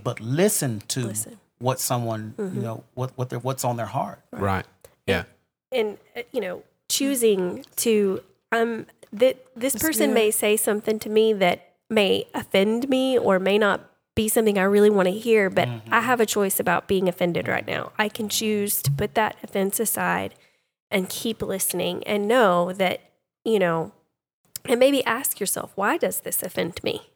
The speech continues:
Speaker 3: Right.
Speaker 2: You know, and is there something that, you know, a lot of times things offend us because there's something we need to work on. Not always, but sometimes.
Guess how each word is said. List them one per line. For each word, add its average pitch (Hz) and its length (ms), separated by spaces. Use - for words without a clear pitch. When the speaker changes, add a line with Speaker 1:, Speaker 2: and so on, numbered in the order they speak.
Speaker 3:
Right. 82 240
Speaker 2:
You 202 140
know, 190 340
and 202 460
is 196 220
there 202 120
something 220 440
that, - 240
you 226 140
know, 185 320
a 214 80
lot 226 160
of 269 80
times 240 240
things 208 220
offend 196 380
us 170 220
because - 680
there's 208 200
something 220 300
we 196 100
need 190 160
to 180 80
work 214 240
on. - 340
Not 226 160
always, - 720
but - 160
sometimes. - 840